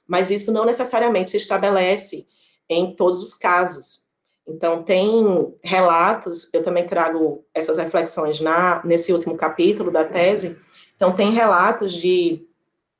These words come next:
de crianças que foram encontradas,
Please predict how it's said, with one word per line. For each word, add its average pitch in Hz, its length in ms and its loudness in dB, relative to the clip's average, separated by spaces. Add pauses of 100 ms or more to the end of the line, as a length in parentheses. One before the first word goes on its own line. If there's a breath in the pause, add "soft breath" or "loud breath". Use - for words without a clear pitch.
(540)
de 165 420 -4
crianças 180 480 0
que 175 120 -4
foram 160 600 0 (800)
encontradas, 180 880 -2